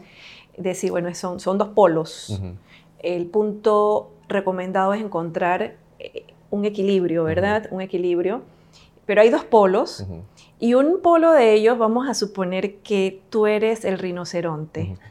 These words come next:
Speaker 2: Y, y ese concepto interesante, ¿no? Lo
Speaker 1: Ajá.
Speaker 2: aprendimos de nuestros amigos de,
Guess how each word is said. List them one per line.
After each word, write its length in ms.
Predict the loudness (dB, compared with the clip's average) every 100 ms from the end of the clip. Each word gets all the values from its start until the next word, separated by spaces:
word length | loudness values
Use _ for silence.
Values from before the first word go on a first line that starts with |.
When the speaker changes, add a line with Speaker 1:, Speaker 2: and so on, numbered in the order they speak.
| -4
Speaker 2:
Y, 260 | -2 -2
y 20 |
ese 180 | -4 -4
concepto 520 | -6 -4 -6 -4 -6 -4
interesante, 680 | -4 -4 -4 -4 -4 -4 -6
¿no? 180 | -4
Lo 100 | -2 -2
Speaker 1:
Ajá. 60 | -2
Speaker 2:
aprendimos 340 | -2 0 0
de 20 | -2
nuestros 260 | -4 -6
amigos 480 | -6 -4 -2 -4 -4
de, 320 | -6 -6 -8